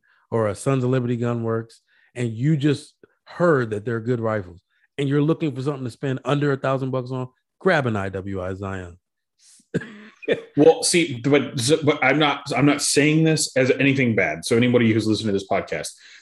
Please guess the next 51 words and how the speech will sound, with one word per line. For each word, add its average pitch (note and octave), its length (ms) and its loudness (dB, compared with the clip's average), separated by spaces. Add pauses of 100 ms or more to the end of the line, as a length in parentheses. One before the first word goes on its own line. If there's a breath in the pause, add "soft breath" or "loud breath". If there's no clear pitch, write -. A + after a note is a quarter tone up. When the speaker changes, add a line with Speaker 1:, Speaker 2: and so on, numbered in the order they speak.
(100)
Speaker 2:
the C3+ 180 -2
I C3+ 140 4
W F#3+ 320 4
I D3 100 4
Zion A#2+ 520 0
is A2+ 180 0
my A2+ 160 2
minimum C#3+ 840 4 (200)
entry C3 340 2
level G#2 540 2 (340)
A G#2 200 4
R. D#2 280 -4 (240 loud breath)
I A2+ 120 2
like A2 260 2
the C#3+ 180 2
M C#3 120 4
and C#3+ 200 2
P C#3 400 2
Sporters, B2+ 720 4
like A2 140 2
the A#2 140 -2
M B2+ 100 4
and B2 100 2
P C3 140 2
Sport B2+ 360 0
two. C#3 360 2 (200 loud breath)
Like, A2 140 -2
that's D3+ 200 2
a D3+ 100 2
decent C#3+ 580 0
rifle. - 480 -4 (140)
It's - 240 -8
Speaker 1:
Yeah. D3 120 6
Speaker 2:
decent, - 360 -4
but B2 80 4
I A#2 80 2
think A#2+ 220 -2
Speaker 1:
So A2 60 4
I - 20 0
Speaker 2:
it A2+ 60 -4
Speaker 1:
did D3+ 120 2
tell E3 100 2
him F3 120 6
Speaker 2:
costs, B2+ 140 2
Speaker 1:
that. G2+ 240 -2 (500)
Speaker 2:
I A#2+ 80 0
think C#3 240 -2
it - 180 -4
costs - 800 -2
too D3+ 300 4
much B2+ 640 0